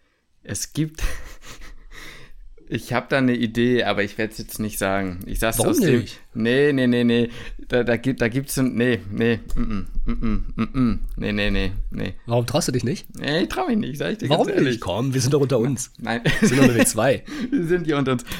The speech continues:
Speaker 1: Nein, du erklärst es und danach sag ich nämlich so ganz schön, "Ja, genau, das wollte ich eigentlich sagen." Oder
Speaker 2: Ja,
Speaker 1: so.
Speaker 2: ja, ja, ja.
Speaker 1: So,
Speaker 2: Genau,
Speaker 1: genau.
Speaker 2: genau.
Speaker 1: Fang mal an, erzähl mal.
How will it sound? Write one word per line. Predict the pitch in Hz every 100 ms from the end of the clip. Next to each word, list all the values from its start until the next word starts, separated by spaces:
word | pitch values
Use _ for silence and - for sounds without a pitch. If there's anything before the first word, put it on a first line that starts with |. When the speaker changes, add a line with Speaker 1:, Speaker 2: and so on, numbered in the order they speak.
| -
Speaker 1:
Nein, | - 120
du | 123
erklärst | 139 131 123 139 151
es | 143 139
und | 127
danach | 135 135 139
sag | 147 135
ich | 135 -
nämlich | 139 131
so | 127
ganz | 123 131
schön, | 147 143
"Ja, | 135 156
genau, | 165 160 151 175
das | 160 151
wollte | 151 208
ich | 143
eigentlich | 151 165 127
sagen." | 127 123 143
Oder | 123 120
Speaker 2:
Ja, | 139 147 147 139
Speaker 1:
so. | 117
Speaker 2:
ja, | 113
ja, | 110 104
ja. | 101
Speaker 1:
So, | 143 123
Speaker 2:
Genau, | 123 110
Speaker 1:
genau. | 117 131
Speaker 2:
genau. | 127 120 117 -
Speaker 1:
Fang | 131 143
mal | 123
an, | 113
erzähl | 98 95 107
mal. | 95 90